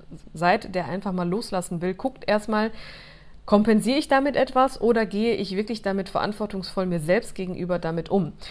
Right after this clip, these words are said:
Und bin ich auch in der Lage, das zu kommunizieren? Also das ist halt auch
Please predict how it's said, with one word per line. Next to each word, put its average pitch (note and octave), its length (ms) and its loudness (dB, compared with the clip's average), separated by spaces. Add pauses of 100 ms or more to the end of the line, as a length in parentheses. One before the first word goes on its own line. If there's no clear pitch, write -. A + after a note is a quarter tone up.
(220)
Und C4+ 220 4
bin A#3 120 4
ich B3 180 2
auch D4 120 2
in G3 160 -2
der F3+ 80 0
Lage, F#3+ 500 2
das F3+ 220 -4
zu G3 100 -6
kommunizieren? F#3 840 -4
Also D3+ 200 -6
das E3+ 200 -6
ist F3+ 100 -12
halt F#3 160 -4
auch - 260 -2